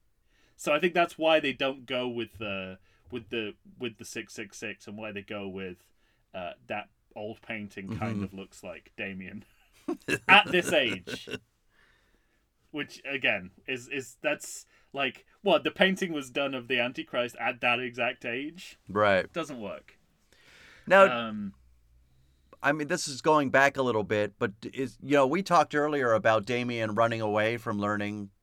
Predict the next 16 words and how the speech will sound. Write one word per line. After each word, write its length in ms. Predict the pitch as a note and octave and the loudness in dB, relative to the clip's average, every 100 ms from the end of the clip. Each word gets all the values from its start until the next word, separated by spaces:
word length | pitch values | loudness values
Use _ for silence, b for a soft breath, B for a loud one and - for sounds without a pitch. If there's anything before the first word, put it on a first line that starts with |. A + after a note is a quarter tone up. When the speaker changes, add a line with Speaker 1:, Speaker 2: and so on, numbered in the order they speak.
| _ | _
Speaker 2:
who 120 | - G#2+ | -6 -2
he 160 | G2+ | 0
is 320 | G2 G2+ D#3 | 0 -2 -2
Speaker 1:
Mm. 40 | F3+ | -4
Speaker 2:
and 200 | F#2+ F2 _ _ _ _ _ _ _ _ | -4 -8 _ _ _ _ _ _ _ _
his 200 | _ B2 | _ -6
purpose. 760 | G2 B2 G#2+ B2+ C3 - - - _ _ _ _ _ _ | -4 0 0 2 -2 -2 -8 -10 _ _ _ _ _ _
Is 160 | D3 | -4
there 140 | D3+ A3+ | 2 4
Speaker 1:
Yeah. 60 | |
Speaker 2:
a 40 | G#3+ | 4
transition 880 | - G3+ F#3+ D3+ C#3+ F3+ G#3 G3+ G3 | 2 2 4 2 2 2 0 -2 -2
to 120 | G3 | -2
him 540 | E3 F#3+ F#3 F#3+ G3 - _ _ _ _ _ _ _ _ _ _ _ _ _ _ _ _ _ _ _ | 0 4 2 2 -4 -8 _ _ _ _ _ _ _ _ _ _ _ _ _ _ _ _ _ _ _
accepting? 680 | D#3 - F#3 F3+ G3 G3 F#3+ - _ _ _ _ _ _ _ | -4 4 6 6 4 -2 -4 -12 _ _ _ _ _ _ _
Speaker 1:
No. 200 | - C3+ | -8 -8